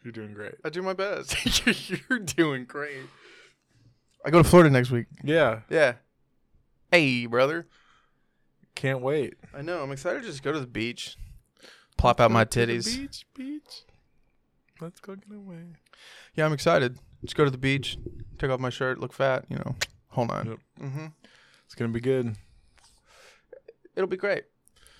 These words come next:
Speaker 1: A m-, trip to remember.
Speaker 2: Shut up.
Speaker 1: It's Florida.
Speaker 2: I know. I've never been there.
Speaker 1: I know.
Speaker 2: What if the ocean's, like, gross?
Speaker 1: <laughs> Probably will be.
Speaker 2: <laughs>
Speaker 1: At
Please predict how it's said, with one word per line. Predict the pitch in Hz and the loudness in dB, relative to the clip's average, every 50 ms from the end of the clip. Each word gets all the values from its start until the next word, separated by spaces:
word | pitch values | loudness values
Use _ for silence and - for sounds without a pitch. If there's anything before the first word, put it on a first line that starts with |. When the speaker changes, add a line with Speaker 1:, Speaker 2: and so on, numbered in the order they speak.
| _ _ - _ - - - - - - | _ _ -20 _ -16 -14 -14 -14 -10 -8
Speaker 1:
A | 117 | -6
m-, | 110 110 107 - - - | -6 -6 -6 -8 -10 -12
trip | - - 127 127 - - _ | -6 -4 -4 -4 -4 -6 _
to | - 123 120 | -6 -4 -4
remember. | 110 110 110 107 107 101 98 98 95 98 95 90 - - - - - _ _ _ _ _ _ _ _ | -2 -4 -4 -4 -4 -4 -6 -6 -8 -10 -12 -12 -14 -18 -20 -20 -20 _ _ _ _ _ _ _ _
Speaker 2:
Shut | - - - 196 151 - | -20 -16 -14 -12 -10 -10
up. | 117 117 120 117 - _ _ _ _ _ _ _ _ _ _ _ _ _ _ _ _ _ _ _ _ _ _ _ _ _ _ _ - | -8 -10 -10 -12 -14 _ _ _ _ _ _ _ _ _ _ _ _ _ _ _ _ _ _ _ _ _ _ _ _ _ _ _ -18
Speaker 1:
It's | - - | -16 -16
Florida. | - - 131 135 143 139 135 - - - _ - | -14 -14 -12 -12 -12 -14 -14 -18 -20 -20 _ -16
Speaker 2:
I | 143 131 | -14 -14
know. | 131 165 226 254 180 - - | -12 -12 -12 -12 -12 -12 -12
I've | 127 151 | -10 -8
never | 180 160 131 | -6 -6 -4
been | 120 131 170 196 | -2 -2 -2 -2
there. | 151 - - 123 - - _ _ _ _ _ | -2 -4 -8 -10 -12 -14 _ _ _ _ _
Speaker 1:
I | 110 | -14
know. | 104 113 135 151 151 - - - - - - - - - - 101 - | -14 -12 -10 -6 -6 -6 -6 -8 -12 -18 -20 -20 -20 -14 -12 -10 -2
Speaker 2:
What | - 139 165 | 0 0 0
if | 185 | 2
the | - 131 | 0 0
ocean's, | 143 165 - 170 156 - | 0 -2 -4 -8 -8 -10
like, | 117 113 - _ _ _ _ _ _ _ _ _ _ _ _ _ _ _ _ _ _ _ _ _ _ _ | -10 -12 -12 _ _ _ _ _ _ _ _ _ _ _ _ _ _ _ _ _ _ _ _ _ _ _
gross? | - - 73 - 110 - - - - _ _ | -6 -4 -4 -4 -4 -6 -10 -16 -20 _ _
Speaker 1:
<laughs> | _ - - - - - - - - - - - - | _ -8 -6 -6 -6 -2 -2 0 0 2 0 0 0
Probably | - 120 117 127 139 127 117 | 0 2 2 2 0 0 0
will | 117 117 | 0 0
be. | 110 113 120 139 | 2 2 4 4
Speaker 2:
<laughs> | 147 - 208 185 - - | 4 4 4 2 2 2
Speaker 1:
At | 202 180 | 0 0